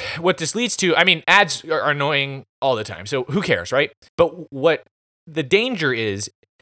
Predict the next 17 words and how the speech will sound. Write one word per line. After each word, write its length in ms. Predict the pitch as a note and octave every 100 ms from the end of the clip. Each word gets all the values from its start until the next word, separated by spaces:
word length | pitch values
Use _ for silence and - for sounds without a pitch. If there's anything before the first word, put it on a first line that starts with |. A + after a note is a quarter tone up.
| _ -
is 320 | E3+ D#3+ C#3
that 360 | C#3 D#3+ D#3 - _ -
companies, 540 | - G3+ G#3+ E3 C3
third-party 400 | - E3+ F3 F#3
companies, 400 | E3 E3 D3+ D3 C3
the 60 |
government, 400 | C3 D3+ D3+ C3
other 140 | D3+ D3
people, 460 | F3 G3 C3+ A#2 - _ _ -
when 180 | D3+
they're 140 | E3 D3+
sold 500 | - - G3 G#3+ G3
our 160 | D#3 E3
information 500 | D#3+ D#3 E3 E3+ D3+
from 160 | C3+ C#3
other 160 | C#3+
sources, 680 | A#2 G#3+ A#3 - A2 F#2